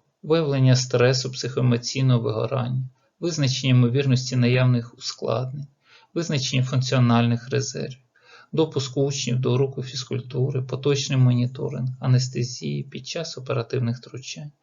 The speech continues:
відстеження станів впливу терапевтичної, е, ну, і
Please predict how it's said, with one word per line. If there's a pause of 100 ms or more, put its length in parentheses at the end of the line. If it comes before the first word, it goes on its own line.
(540)
відстеження
станів
впливу (100)
терапевтичної, (1000)
е,
ну,
і